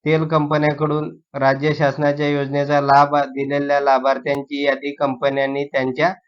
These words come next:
संकेतस्थळावर प्रसिद्ध करावी. तसेच लाभार्थ्याची माहिती दर आठवड्याला शासनास उपलब्ध करून द्यावी. त्याचबरोबर लाभार्थ्याची जी काही यादी आहे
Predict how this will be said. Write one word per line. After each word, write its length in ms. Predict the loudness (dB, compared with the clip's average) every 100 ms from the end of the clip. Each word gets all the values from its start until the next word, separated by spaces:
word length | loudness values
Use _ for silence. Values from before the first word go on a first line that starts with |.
| _
संकेतस्थळावर 840 | -6 -2 -2 0 -2 0 2 4 2
प्रसिद्ध 500 | 0 -4 -2 -4 -2
करावी. 420 | 0 0 2 0 -6 -6
तसेच 320 | -6 -4 -2
लाभार्थ्याची 600 | 2 2 2 0 -2 -2
माहिती 460 | -2 0 -2 -4 -8 0
दर 200 | 2 2
आठवड्याला 680 | 0 -2 -2 0 2 2 -2
शासनास 560 | 0 0 0 -2 -2 -4
उपलब्ध 560 | -10 -10 -4 -4 -2 -4
करून 400 | -2 -2 -2 -2
द्यावी. 340 | 0 0 -2 -8 _ _ _ _ _ -2
त्याचबरोबर 520 | 0 2 0 0 2
लाभार्थ्याची 720 | 4 6 4 4 0 0 -2 -2
जी 120 | -2
काही 220 | 0 2
यादी 340 | 4 2 4 6
आहे 300 | 6 4